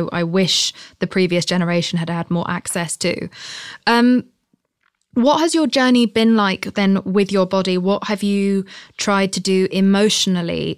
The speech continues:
to reconcile your sense of self with the body that you exist in? Do you, have you tried therapy over the years? Like, how have you come to a place where you, you mentioned that,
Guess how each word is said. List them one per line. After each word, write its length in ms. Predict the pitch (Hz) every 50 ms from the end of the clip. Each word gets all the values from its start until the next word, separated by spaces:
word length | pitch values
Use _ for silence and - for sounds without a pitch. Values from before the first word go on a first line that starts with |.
| - -
to 340 | - - 196 185 180 180 -
reconcile 1000 | 180 185 180 175 - - 185 175 - - 190 175 170 170 165 165 165 165 170 170 - - - - - _ _
your 880 | 190 185 185 175 175 170 170 165 165 165 165 170 165 165 175 175 - - _ _ _ _
sense 480 | - - - 208 196 185 151 - - -
of 160 | 170 156 - - _ _ -
self 560 | - - - 185 160 147 151 - - - - - _
with 440 | 180 175 190 190 185 165 - - -
the 160 | 196 175 196 175
body 300 | 180 175 175 165 165 170
that 220 | 165 170 - -
you 300 | 165 170 165 160 151 -
exist 500 | - 165 - 170 175 185 165 - - -
in? 240 | - - - - - _ _ _ _ _ _ _ _ _ _ _ _ _ _ _ _ _
Do 100 | - 214
you, 140 | 214 202 185 202
have 140 | 196 190
you 180 | 185 202 202 202
tried 340 | - - 202 185 185 185 180
therapy 520 | - - - 175 180 185 185 - 214 196
over 160 | 196 196 190
the 100 | 190 196
years? 540 | 190 185 190 190 185 185 185 185 190 190 -
Like, 180 | 180 175 - -
how 260 | - - 202 202 202
have 140 | 185 202 190
you 140 | 202 196 185
come 220 | - - 190 190
to 140 | 185 - 190
a 40 | 180
place 320 | - 202 185 180 175 -
where 80 | - 180
you, 160 | 175 180 185 - -
you 140 | - 202 196
mentioned 360 | 196 190 180 - - 190 180
that, 140 | 175 175